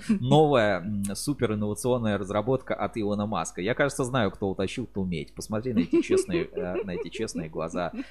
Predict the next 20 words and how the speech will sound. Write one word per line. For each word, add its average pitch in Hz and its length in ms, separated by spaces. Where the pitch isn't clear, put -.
Илона. 87 440
А, 87 540
ну, 160 160
такая 143 300
новость, 180 380
не 123 120
знаю. 107 320
В - 20
целом 185 340
прикольно, 170 480
если 123 340
это 107 160
как 92 200
бы, 90 240
я 107 140
факт-чекинг 104 640
не 101 80
проводил, 123 400
если 101 260
это, 95 200